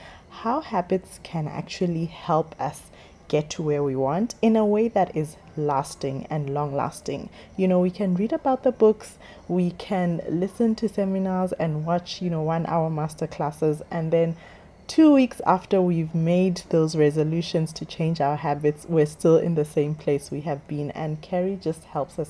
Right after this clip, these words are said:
understand why that is the case and how to use habit science to break free from those habits that are holding us back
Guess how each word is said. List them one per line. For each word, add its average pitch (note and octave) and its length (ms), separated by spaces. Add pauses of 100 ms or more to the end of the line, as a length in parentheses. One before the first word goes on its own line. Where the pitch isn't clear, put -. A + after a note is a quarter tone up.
understand D3 680
why D3 220
that G3 200
is G#3 120
the G#3+ 120
case A3 440 (380)
and F3+ 140
how F3+ 200
to G3 200
use E3 300
habit - 440
science D3 580 (440)
to D#3+ 320 (140)
break D#3+ 420
free E3+ 400
from D3 500
those D3 460
habits - 500
that D3 180
are - 120
holding C#3+ 460
us - 160
back - 440